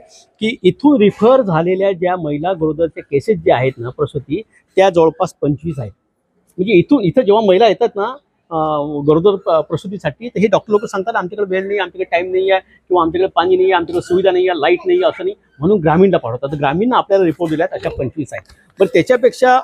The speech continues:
हद अशी झालेली आहे की मी तुम्हाला आत्ताच सांगितलं आहे की एकशे आठ ह्या वांगणीत होतात, इथं का होत नाही? माझा उद्देश आहे की बदलापूरच्या गरोदर मातांना हे लोक न्याय का देत नाहीत, आरोग्य सेवा का देत नाहीत? हे आपलं जे आहे कर्तव्य आहे, हे कर्तव्य पाळत नाहीत.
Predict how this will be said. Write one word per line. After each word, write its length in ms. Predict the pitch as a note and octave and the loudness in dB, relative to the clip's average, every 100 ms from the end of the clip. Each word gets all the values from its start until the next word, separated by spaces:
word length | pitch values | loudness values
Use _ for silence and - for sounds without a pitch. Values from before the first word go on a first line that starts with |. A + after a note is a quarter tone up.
| - | 0
हद 180 | G3 D#4 | 0 4
अशी 340 | C4+ A#3 - | 4 4 -2
झालेली 280 | G#3+ F#3 F#3 | 0 0 2
आहे 140 | F3+ G#3+ | 2 0
की 160 | G#3+ | -6
मी 80 | G#3 | -10
तुम्हाला 580 | G3+ G#3 G#3+ - F#3+ E3 | -8 -2 0 -2 -4 -4
आत्ताच 280 | - A#3 - | -4 -4 -2
सांगितलं 300 | D#3+ C#3+ B2 | -2 0 -2
आहे 80 | - - - - | -2 -8 -14 -6
की 240 | A3 F#3 | -2 0
एकशे 340 | - - B3 C#4 | 0 0 0 0
आठ 220 | E3 G#3+ A3 - _ _ D3+ | 2 2 0 -12 _ _ -10
ह्या 140 | G3+ A3+ G#3 A3 F3+ | -8 -6 -6 -6 -2
वांगणीत 260 | F#3+ C4+ G#3+ | 0 0 -2
होतात, 200 | F#3+ G#3 - - - - - - _ - | -4 -8 -14 -20 -20 -20 -16 -16 _ -6
इथं 140 | F#3+ D4 | -2 2
का 100 | C#4 | 2
होत 160 | D#3+ C#3+ | 2 -4
नाही? 120 | B2 - _ _ _ _ - | -12 -16 _ _ _ _ -2
माझा 260 | D3+ D3 | 0 2
उद्देश 420 | C#4+ A#3 F3 A3 G3 | 0 0 -4 -4 0
आहे 180 | F3+ | 0
की 140 | A3 B3 | -2 -4
बदलापूरच्या 640 | F3 D#3 G3 G#3 G3 B3 | -6 -2 0 0 -2 -2
गरोदर 460 | A3+ E3+ E3+ F#3+ A3+ | -2 -2 -2 -2 -2
मातांना 500 | G3 C#3+ F#3 G3+ G3+ | -2 -4 -6 -4 -4
हे 180 | D3 F#3+ | 0 0
लोक 180 | F#3 E3+ | 0 -2
न्याय 240 | D3 F#3+ | -2 -4
का 140 | A3 | -2
देत 120 | G#3 F3 | -4 -6
नाहीत, 100 | D3+ | -8
आरोग्य 340 | A#2+ C#3+ E3 G#3+ | -6 -6 -8 -10
सेवा 220 | - G3+ | -4 -4
का 160 | A3 B3 | -2 -4
देत 120 | G3+ E3 | -6 -10
नाहीत? 120 | B2 _ _ - | -14 _ _ -2
हे 60 | A3 | 0
आपलं 400 | E3 - G#3+ A#3 | 0 -2 -2 0
जे 160 | A3 | 0
आहे 120 | F#3 | 0
कर्तव्य 440 | G#3+ F3 - G#3 F#3 | 0 -4 -2 0 0
आहे, 220 | D#3 F3+ | 0 -4
हे 60 | A3+ | -6
कर्तव्य 380 | - C#3 F#3 | -6 -4 -2
पाळत 240 | F#3+ A#2+ C3+ | -2 -4 -6
नाहीत. 180 | A#2 G#2+ | -8 -14